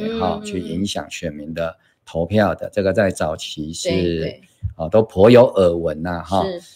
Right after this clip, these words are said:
Speaker 1: 那我们现在已经很难想象现在还会存在，
Speaker 2: 对。
Speaker 1: 啊，但是也不能说它完全绝迹，
Speaker 2: 嗯。
Speaker 1: 啊，但是现在主要的方式，我们并不是用子弹，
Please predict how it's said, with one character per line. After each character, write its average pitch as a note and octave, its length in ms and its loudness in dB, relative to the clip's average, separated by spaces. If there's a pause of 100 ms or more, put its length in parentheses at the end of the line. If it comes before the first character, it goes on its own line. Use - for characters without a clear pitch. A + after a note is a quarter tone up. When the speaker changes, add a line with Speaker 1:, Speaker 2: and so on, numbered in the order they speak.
(120)
Speaker 1:
那 G#2 200 0
我 F2+ 80 -2
们 F2+ 100 -2
现 A#2+ 200 2
在 A2+ 140 6
已 G2 40 0
经 G#2 320 0
很 A#2 240 4
难 G#2+ 180 4
想 G2+ 280 0
象 A#2 240 0
现 G#2+ 180 -2
在 A2 80 2
还 F2+ 180 -4
会 G2 140 0
存 E2+ 300 -10
在， F#2+ 260 -4 (160)
Speaker 2:
对。 E3+ 120 -8
Speaker 1:
啊， F2+ 200 -6
但 G#2 220 -2
是 G#2 200 -4
也 F2 220 -2
不 - 180 0
能 G2 220 2
说 G#2 180 0
它 G2+ 280 -4
完 F2+ 200 0
全 E2 300 -8
绝 D#2+ 300 -8
迹， F2 360 -10 (220)
Speaker 2:
嗯。 F#3 180 -16
Speaker 1:
啊， - 140 -12 (320)
但 C#3+ 100 4
是 D#3 80 6
现 D3+ 240 6
在 C#3+ 180 10
主 F#2 400 0
要 C3 340 6
的 G2 340 0 (240)
方 A#2+ 240 2
式， A#2 220 0
我 F#2 200 -2
们 F2+ 200 -4
并 G#2+ 180 0
不 F#2+ 80 -2
是 G2 160 -4
用 F#2+ 180 -2
子 - 320 -12
弹， F2+ 160 -8